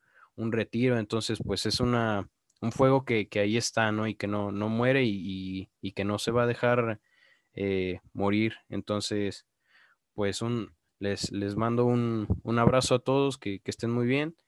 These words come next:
Y, pues, bueno, el, esperemos que,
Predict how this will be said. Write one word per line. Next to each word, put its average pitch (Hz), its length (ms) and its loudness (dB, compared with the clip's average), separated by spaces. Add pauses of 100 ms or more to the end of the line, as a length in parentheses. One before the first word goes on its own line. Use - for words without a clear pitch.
(440)
Y, 101 600 0 (100)
pues, 107 180 2
bueno, 120 340 2 (960)
el, 98 720 -2
esperemos 107 520 -2
que, 95 400 -2